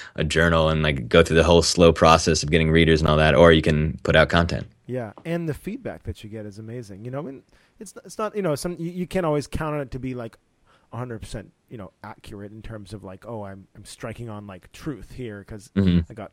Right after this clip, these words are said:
Speaker 2: fifty likes or something." But, you know, it's nice to actually get that response and have that dialogue with people. I mean,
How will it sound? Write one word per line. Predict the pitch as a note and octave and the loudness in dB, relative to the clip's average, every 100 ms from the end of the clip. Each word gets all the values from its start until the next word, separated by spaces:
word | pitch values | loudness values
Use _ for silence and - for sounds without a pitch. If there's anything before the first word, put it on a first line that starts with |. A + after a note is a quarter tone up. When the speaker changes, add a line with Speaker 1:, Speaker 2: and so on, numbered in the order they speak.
| _ | _
Speaker 2:
fifty | C#3+ - G#2 | -16 -14 -12
likes | C3 A#2+ - | -10 -10 -12
or | A2 | -16
something." | A#2+ G#2 G#2 G#2+ | -16 -18 -18 -14
But, | A#2+ _ _ _ _ | -14 _ _ _ _
you | D#3 | -8
know, | C#3 | -6
it's | C3+ - | -6 -10
nice | C#3+ C3+ B2+ | -10 -8 -10
to | - | -12
actually | C3 C3 - B2+ A2+ | -12 -12 -14 -16 -10
get | C3+ A#2+ | -10 -10
that | A#2 | -12
response | G#2+ A#2 - F3 G2+ - | -12 -18 -10 -10 -10 -14
and | A2 | -14
have | A2+ A2 | -12 -12
that | G#2+ | -12
dialogue | A2 A#2 A2 F#2+ | -12 -10 -10 -12
with | G2 | -16
people. | - G2+ F2 F2 | -18 -18 -16 -16
I | |
mean, | G2 F#2+ F#2 | -16 -18 -20